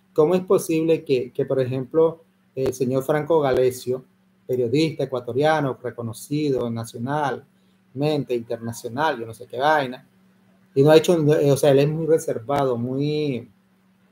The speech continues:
de la high class, del, del,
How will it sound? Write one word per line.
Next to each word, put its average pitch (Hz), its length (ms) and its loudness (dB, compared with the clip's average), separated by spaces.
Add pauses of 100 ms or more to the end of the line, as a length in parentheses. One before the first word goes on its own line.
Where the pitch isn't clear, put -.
(680)
de 143 100 0
la 117 140 0
high 135 500 -4
class, 151 600 -4
del, 113 260 -10 (260)
del, 117 280 -10